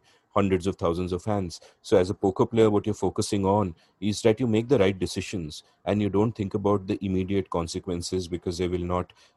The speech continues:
reflect the, the, the value of your, uh, uh, the, the, the correctness of your decision making. Uh, you just do the right thing and whatever, um,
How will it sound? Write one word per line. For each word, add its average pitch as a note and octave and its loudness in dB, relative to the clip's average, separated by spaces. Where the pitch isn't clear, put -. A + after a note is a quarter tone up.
reflect F#2+ 0
the, F2 2
the, F2 2
the E2+ -2
value F2 0
of - -6
your, E2+ 0
uh, D#2 -2
uh, D#2 0
the, F2 -2
the, F2+ -2
the F2 -8
correctness G2 0
of E2+ -8
your F2+ -4
decision E2+ -8
making. F2 -6
Uh, E2+ 0
you F#2+ 0
just G#2 -6
do G#2+ 0
the A#2+ 4
right G2+ 4
thing G2+ -2
and G2 -4
whatever, F2+ 0
um, E2 0